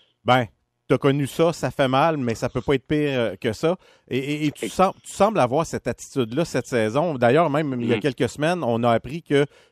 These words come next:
Speaker 1: tu t'étais déjà commis, euh, envers le programme des G Gs de l'Université d'Ottawa. Euh, est-ce que ça, d'une certaine façon, ça l'enlève une certaine pression ? Parce que,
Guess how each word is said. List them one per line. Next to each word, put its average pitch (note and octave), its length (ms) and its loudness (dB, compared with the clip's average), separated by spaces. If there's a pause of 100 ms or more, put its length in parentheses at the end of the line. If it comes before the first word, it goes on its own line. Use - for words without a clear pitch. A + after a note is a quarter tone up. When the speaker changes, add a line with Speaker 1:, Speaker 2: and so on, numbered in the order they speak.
Speaker 1:
tu - 100 -20
t'étais C3+ 260 -2
déjà C3 260 2
commis, C#3+ 460 0
euh, G#2+ 400 2
envers A2 260 0
le B2+ 120 0
programme B2 420 -2
des A2+ 160 -6
G A2+ 140 -4
Gs C3+ 220 -4
de A#2+ 80 0
l'Université A2 540 -4
d'Ottawa. A#2+ 520 -2 (320)
Euh, A2+ 200 0
est-ce C#3 380 -6
que - 120 0
ça, A3 280 0
d'une A#2+ 400 -6
certaine D3 300 -4
façon, C#3 260 -2
ça B2+ 160 0
l'enlève A#2 340 2
une A#2 100 -6
certaine C#3 360 -4
pression ? B2+ 380 -4
Parce - 240 -4
que, G3+ 160 0